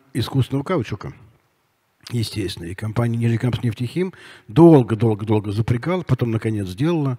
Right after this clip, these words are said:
А на самом деле это крайне сложная история, потому что если у вас там десять заводов на одной площадке, то посчитать конкретно выбросы, связанные именно с каучуком, не так просто. И это, по большому счету, уже сложные технологии, высшая математика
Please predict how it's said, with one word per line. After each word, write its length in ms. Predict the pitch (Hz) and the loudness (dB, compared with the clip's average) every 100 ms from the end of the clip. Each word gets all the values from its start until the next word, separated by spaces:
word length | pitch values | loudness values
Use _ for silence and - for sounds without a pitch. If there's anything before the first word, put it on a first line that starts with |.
| - - - - | -10 -20 -20 -14
А 100 | - | -6
на 80 | 113 | -4
самом 340 | 107 151 160 147 | -2 0 0 2
деле 220 | 135 123 | 2 2
это 160 | 127 | -2
крайне 460 | 107 - 139 135 120 | -4 -2 -2 -2 -4
сложная 400 | - 120 104 117 | -2 0 0 -2
история, 400 | 104 - 76 69 | -6 -8 -8 -10
потому 280 | - 92 90 | -12 -12 -10
что 140 | - | -10
если 280 | 101 101 101 | -8 -8 -8
у 40 | |
вас 340 | 101 101 92 - _ - - - | -6 -8 -8 -16 _ -20 -20 -16
там 180 | 95 92 | -14 -2
десять 300 | 135 123 107 | 0 0 0
заводов 400 | 113 127 117 104 | 0 0 0 -4
на 100 | 117 | -6
одной 180 | 110 120 | -4 -4
площадке, 560 | 120 - 196 220 - | -4 -4 -4 -6 -8
то 140 | 110 117 | -8 -6
посчитать 460 | - - - 117 | -4 -4 -4 -4
конкретно 500 | - 120 127 127 - | -4 -6 -4 -4 -4
выбросы, 380 | 107 113 110 107 | -4 -2 -4 -6
связанные 440 | 98 120 113 104 - | -6 -4 -4 -6 -4
именно 300 | 135 120 110 | -2 -2 -4
с 60 | - | -6
каучуком, 640 | 180 185 147 - 110 110 | -4 -4 -4 -6 -6 -4
не 160 | 120 | -4
так 340 | 127 113 98 - | -4 -6 -10 -6
просто. 540 | 117 98 - - 69 - - - - | -4 -4 -8 -16 -18 -18 -20 -20 -4
И 40 | |
это, 200 | 131 131 | -2 0
по 100 | 113 | -2
большому 380 | 110 113 123 117 | 0 0 -2 -4
счету, 280 | 101 110 101 | -2 -4 -2
уже 200 | 98 101 | -4 -4
сложные 420 | - 120 110 104 | -4 -2 0 -2
технологии, 540 | 95 - 117 165 156 110 | -6 -6 -4 -4 -4 -4
высшая 320 | 110 101 107 | -4 -4 -6
математика 640 | 107 117 151 139 - 110 | -6 -6 -6 -8 -12 -16